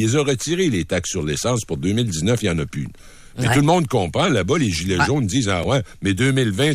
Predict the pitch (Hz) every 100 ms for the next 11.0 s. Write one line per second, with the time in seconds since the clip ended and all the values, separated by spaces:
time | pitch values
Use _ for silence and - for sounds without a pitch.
0 | - 151 147 127 117 101 113 85 - 196
1 | 262 208 190 220 190 185 214 208 - -
2 | 202 202 175 156 226 226 185 160 165 -
3 | 175 190 190 170 - 175 151 123 - 107
4 | - 82 95 135 143 147 120 117 147 175
5 | 170 143 185 170 156 147 135 - - -
6 | - 92 92 87 98 127 110 202 117 95
7 | 131 92 113 107 101 82 120 87 98 90
8 | 139 120 85 - 269 277 - - - 147
9 | 147 139 143 - 202 233 - - - -
10 | - - 120 104 - - 208 180 107